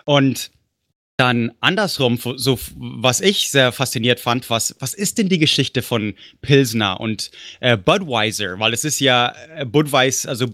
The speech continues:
Czeski Budjowice ist ja in, in Böhmen. Und, ähm, also w-, wie kommt das? Wie, wie wird da, wie würde das zum amerikanischen Begriff und das Ganze? Und das haben wir einmal bei Bohemican erklärt, ganz ausführlich, aber auf Englisch, aber von der tschechischen Sicht. So, ähm,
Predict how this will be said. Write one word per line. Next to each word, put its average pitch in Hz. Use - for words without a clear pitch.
Czeski 156
Budjowice 135
ist 160
ja 120
in, 117
in 120
Böhmen. 123
Und, 135
ähm, 120
also 127
w-, 165
wie 135
kommt 165
das? 127
Wie, 127
wie 127
wird 135
da, 131
wie 123
würde 139
das 135
zum 120
amerikanischen 127
Begriff 127
und 117
das 139
Ganze? 117
Und -
das 185
haben 202
wir 151
einmal 147
bei 123
Bohemican 135
erklärt, 123
ganz 160
ausführlich, 139
aber 127
auf 120
Englisch, 120
aber 120
von 131
der 120
tschechischen 170
Sicht. -
So, 120
ähm, 110